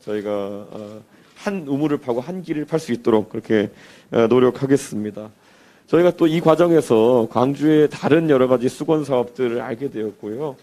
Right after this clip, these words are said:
어, 지금 사실 인터넷상에는 광주에 없는 여러 가지 시설물에 대한 글들이 많이 올라오고 있습니다. 근데 결코 그것이 어떤 지역에 대한 비하나 조롱으로 가지 않고 오히려 실질적인 도움을 드릴 수 있는 방향으로 저희가,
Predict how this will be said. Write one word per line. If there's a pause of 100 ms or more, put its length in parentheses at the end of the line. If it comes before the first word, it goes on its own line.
(640)
어,
지금
사실
인터넷상에는
광주에
없는
여러
가지
시설물에
대한
글들이
많이
올라오고
있습니다.
근데
결코
그것이 (380)
어떤
지역에
대한
비하나 (380)
조롱으로
가지
않고
오히려
실질적인
도움을
드릴
수
있는
방향으로
저희가,